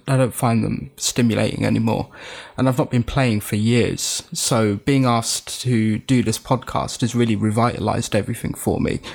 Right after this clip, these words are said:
Playing Viewtiful Joe again has made me realize why I love video games in the first place. It's exactly what I'm looking for.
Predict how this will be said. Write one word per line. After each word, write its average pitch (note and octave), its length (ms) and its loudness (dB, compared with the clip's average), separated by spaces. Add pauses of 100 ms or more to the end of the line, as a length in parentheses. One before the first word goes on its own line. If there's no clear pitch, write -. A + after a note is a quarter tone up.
(300)
Playing B2 320 2
Viewtiful A#2 420 -2 (240)
Joe B2 260 2
again G2+ 380 0
has - 160 -4
made A#2 160 2
me A2 60 2
realize G#2+ 580 0
why A2+ 260 2
I G2 40 0
love G#2 260 0
video G2+ 260 0
games G2+ 340 0
in F#2 100 0
the F2 60 -4
first - 360 -2
place. B2 340 -4
It's - 180 -2
exactly A#2 520 -2
what A2 220 2
I'm G#2+ 120 4
looking A2+ 240 0
for. - 320 -4